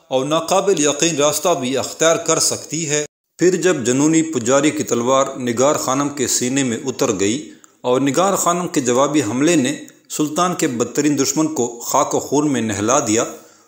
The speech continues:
तो सुल्तान ने चौंक कर देखा कि उसके अकब में क्या क़यामत खेज तूफ़ान दबे कदमों बढ़ रहा है और उस तूफ़ान के रोकने वाला जाननिसार कौन था। महमूद उस वक़्त भी निगार खानम को पहचानने से कासर रहता,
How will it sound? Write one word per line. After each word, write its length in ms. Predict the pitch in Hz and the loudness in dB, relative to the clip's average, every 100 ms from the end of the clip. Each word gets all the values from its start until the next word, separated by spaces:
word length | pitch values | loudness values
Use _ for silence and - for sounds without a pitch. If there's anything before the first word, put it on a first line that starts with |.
| _ | _
तो 80 | 151 | -2
सुल्तान 440 | 180 165 185 196 | 0 0 0 2
ने 80 | 185 | 0
चौंक 360 | - - 165 156 | 0 0 2 2
कर 100 | 120 | 0
देखा 520 | 98 98 135 160 - - - - | 0 0 0 -2 -8 -20 -10 0
कि 60 | |
उसके 280 | 190 202 196 | 0 2 0
अकब 360 | 202 151 180 151 | 0 0 0 0
में 220 | 127 - | 0 0
क्या 180 | 151 156 | 2 2
क़यामत 400 | - 139 120 120 - | 2 0 0 -4 0
खेज 240 | 147 147 | 0 2
तूफ़ान 540 | 131 - 139 151 143 110 - _ | -2 0 0 0 -6 -12 -16 _
दबे 440 | 110 113 165 202 202 | -2 0 4 4 4
कदमों 460 | 160 160 147 101 85 | 0 2 0 -2 -2
बढ़ 160 | 131 | 0
रहा 340 | 143 139 143 151 | 2 2 2 2
है 300 | 123 151 - - _ - | 0 -2 -10 -20 _ -2
और 180 | 147 214 | 2 2
उस 160 | 202 | 2
तूफ़ान 380 | 214 202 185 190 | 2 2 0 0
के 180 | 185 147 | 0 2
रोकने 300 | 160 170 185 | 2 2 0
वाला 280 | 147 160 156 | 2 2 2
जाननिसार 600 | 123 117 107 - 147 160 | 2 0 0 2 2 0
कौन 340 | - 123 143 | -2 -2 0
था। 340 | - 127 - - - _ 170 | 0 -2 -4 -16 -20 _ -4
महमूद 360 | 170 202 233 | 0 2 2
उस 240 | 233 175 175 | 2 2 4
वक़्त 300 | 185 196 156 | 4 2 2
भी 140 | 165 | 2
निगार 300 | 151 131 147 | 2 4 2
खानम 360 | 156 151 156 170 | 2 2 2 0
को 160 | 156 147 | 0 -2
पहचानने 540 | 135 104 135 135 156 | 0 -2 0 0 2
से 160 | - 123 | 2 0
कासर 400 | - 135 - 139 | 0 2 4 2
रहता, 540 | 107 - 160 202 | 0 0 0 0